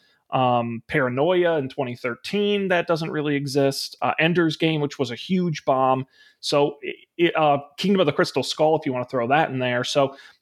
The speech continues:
the, the first decade of the two thousands was very tough for his career, and you notice he starts to pivot into franchises. Expendables three, Star Wars Force Awakens, Blade Runner twenty forty-nine,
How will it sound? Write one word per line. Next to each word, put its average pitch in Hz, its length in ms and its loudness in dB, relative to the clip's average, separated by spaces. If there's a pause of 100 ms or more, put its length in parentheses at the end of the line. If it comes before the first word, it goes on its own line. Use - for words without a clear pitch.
(180)
the, 156 240 0
the 151 320 2 (120)
first - 400 -2
decade 165 340 2
of 135 80 2
the 131 40 2
two 135 160 2
thousands 123 460 0
was 123 140 -2
very 139 420 2
tough 139 320 0
for 135 100 -2
his 131 220 0
career, 131 460 0
and 120 120 -2
you 123 60 0
notice 139 480 0
he 139 100 -2
starts - 460 0
to 123 300 2 (420)
pivot 180 300 2
into 143 180 0
franchises. 117 1000 -4 (280)
Expendables 143 640 -2
three, 139 340 0
Star 139 300 0
Wars 135 220 0
Force 135 300 -2
Awakens, 131 500 0
Blade 135 260 0
Runner 135 240 0
twenty 131 320 -4
forty-nine, 127 800 0